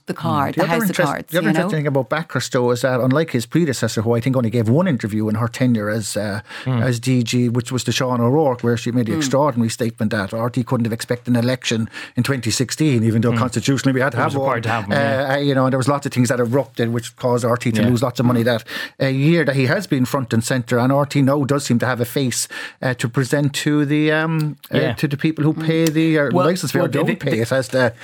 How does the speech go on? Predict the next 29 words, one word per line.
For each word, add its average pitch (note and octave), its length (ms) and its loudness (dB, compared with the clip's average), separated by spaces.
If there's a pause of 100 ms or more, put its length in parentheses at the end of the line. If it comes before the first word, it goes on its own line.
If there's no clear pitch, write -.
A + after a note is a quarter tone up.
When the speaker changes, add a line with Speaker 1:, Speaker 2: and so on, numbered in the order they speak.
(200)
Speaker 2:
the - 80 -4
Speaker 3:
Yeah. C#3+ 120 2
Speaker 2:
case C3 240 0
may C#3 140 0
be, C3+ 100 2
Speaker 3:
Well, D#3+ 100 6
Speaker 2:
which - 80 -2
is C3+ 100 0
an C3+ 120 2
issue C#3 260 2
Speaker 3:
the, B2+ 80 2
Speaker 2:
that C3 140 0
Speaker 3:
well, D#3+ 80 0 (120)
this G3+ 220 0
to B3+ 100 0
me G3+ 180 4
that C3+ 120 2
Speaker 2:
the C3 160 0
Speaker 3:
his, C#3 120 0
Speaker 2:
Taoiseach C3+ 160 -2
Speaker 3:
his D3 100 2
Speaker 2:
is B2+ 40 2
mentioning C3+ 300 2
on C#3 80 2
the B2+ 80 -2
front C#3 300 0
of B2 180 0
the, B2+ 240 2
um, B2+ 440 2